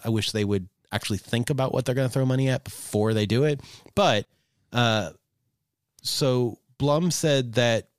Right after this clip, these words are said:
he was drawn to making the feature film about conversion therapy following the release of the documentary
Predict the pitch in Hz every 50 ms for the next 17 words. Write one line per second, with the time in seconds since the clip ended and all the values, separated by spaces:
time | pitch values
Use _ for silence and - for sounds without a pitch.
0 | _ _ - - 139 120 107 - - 143 139 147 165 170 156 143 139 131 - 127
1 | 120 107 - - 123 - 113 107 - - 117 104 101 95 98 - - 98 104 98
2 | - - - 101 - 139 147 127 135 110 - 107 95 95 92 - 90 90 90 -
3 | - _ _ _ _ _ - 143 135 147 147 151 151 139 120 123 123 123 131 135
4 | 135 - 147 117 107 123 104 131 113 110 - - 110 120 127 - - 101 95 90
5 | 87 87 90 95